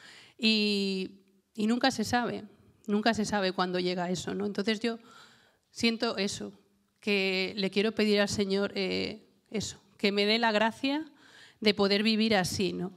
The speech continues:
De poder vivir, eh, estando en vela. No solamente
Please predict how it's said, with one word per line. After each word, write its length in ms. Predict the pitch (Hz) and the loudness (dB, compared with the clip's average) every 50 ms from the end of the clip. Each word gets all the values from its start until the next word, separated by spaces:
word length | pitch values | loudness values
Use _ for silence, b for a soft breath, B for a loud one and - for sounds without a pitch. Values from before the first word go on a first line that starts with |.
| - | -4
De 120 | - 190 185 | -2 0 2
poder 340 | - 190 196 202 214 226 240 | 2 2 4 4 4 4 4
vivir, 400 | 247 247 233 240 254 254 254 - | 4 4 4 2 0 0 -2 0
eh, 460 | 214 196 190 185 180 175 180 180 - B B B B B | 0 0 2 2 0 -2 -4 -6 -10 B B B B B
estando 440 | B 202 - - 226 226 247 233 220 | B 0 2 4 2 2 4 4 2
en 140 | 208 202 196 | 2 2 2
vela. 280 | 196 196 190 180 175 202 | 2 2 2 2 2 2
No 120 | 214 233 | 2 4
solamente 920 | - 285 285 262 254 240 240 240 233 233 240 220 208 196 - - - | 4 4 4 4 4 2 2 0 0 2 2 2 2 0 -2 -6 -16